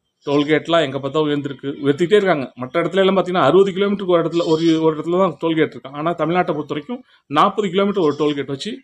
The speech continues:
நம்மள்ட்ட இந்த பணத்தை புடுங்கிட்டு இருக்காங்க. இதெல்லாம் நடந்துட்டு இருக்கு. அதனால, அப்படி மின்சார கட்டணத்துல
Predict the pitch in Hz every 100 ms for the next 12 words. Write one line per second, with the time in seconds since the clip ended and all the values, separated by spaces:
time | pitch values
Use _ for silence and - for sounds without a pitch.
0 | _ _ 151 160 160 170 147 - 156 160
1 | 113 156 151 135 117 104 - _ _ _
2 | 139 156 156 143 151 131 120 180 233 -
3 | _ _ _ _ _ - 135 143 147 107
4 | 104 _ _ _ _ _ 139 156 147 170
5 | 190 180 170 143 143 151